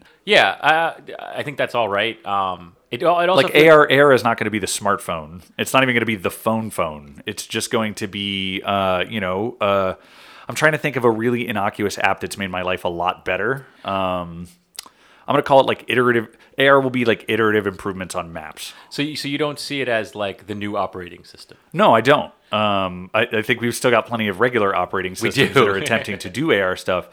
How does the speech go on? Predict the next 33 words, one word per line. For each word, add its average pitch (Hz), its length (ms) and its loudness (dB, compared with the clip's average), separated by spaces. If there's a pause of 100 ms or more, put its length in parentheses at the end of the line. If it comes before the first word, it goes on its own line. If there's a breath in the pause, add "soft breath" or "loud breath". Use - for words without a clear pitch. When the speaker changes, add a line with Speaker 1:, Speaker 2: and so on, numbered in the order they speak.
(280 soft breath)
Speaker 2:
and 113 100 2
I 113 80 2
imagine 117 360 0
that 110 100 -4
those 107 160 0
features 101 340 -10
will 92 80 -8
gradually 95 520 -4
be 92 140 -10
incorporated 90 520 -6
into 92 240 -12
the 87 160 -10
existing 85 440 -14
paradigms. 90 580 -6 (360 soft breath)
And 98 240 -6 (320 soft breath)
I 123 80 0
think 143 280 -10
that 147 140 -6
A 117 120 -2
R 113 200 2
is 101 120 -6
going 104 160 -8
to 101 80 -8
be 98 80 -8
less 101 200 -4
transformative 92 600 -8
overall 95 420 -2
than 92 160 -12
something 87 280 -12
like 80 160 -14
V 78 120 -14
R, 78 140 -18
frankly. - 400 -18